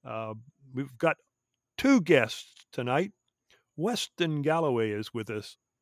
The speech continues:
I asked Weston to join us using the excuse of the podcast we listened to segment, but I really wanted to pick his brain, see what was <laughs> going on with the Galloway Productions. And, uh,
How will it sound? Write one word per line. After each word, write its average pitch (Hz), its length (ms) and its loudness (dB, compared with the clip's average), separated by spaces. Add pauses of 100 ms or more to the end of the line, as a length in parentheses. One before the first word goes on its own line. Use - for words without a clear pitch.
(140)
I 185 120 8
asked 226 260 8
Weston 185 420 8
to 151 80 2
join 156 300 2
us 143 320 0 (760)
using 156 320 2
the 139 140 2
excuse 143 500 0
of 120 220 0
the 110 140 -4
podcast 123 760 -2 (100)
we 113 140 -2
listened 113 380 -4
to 101 180 -4
segment, 104 460 -6 (500)
but 131 160 4
I 139 460 6
really 117 300 -2
wanted 101 280 -4
to 104 60 -6
pick - 180 -4
his 104 100 -6
brain, 107 320 -2
see 117 160 -2
what 117 140 -2
was 107 140 -2
<laughs> - 0 -
going 131 360 4
on 139 220 2
with 117 160 -4
the - 80 -4
Galloway 113 460 -2
Productions. 113 520 -6 (520)
And, 123 340 0
uh, 120 200 0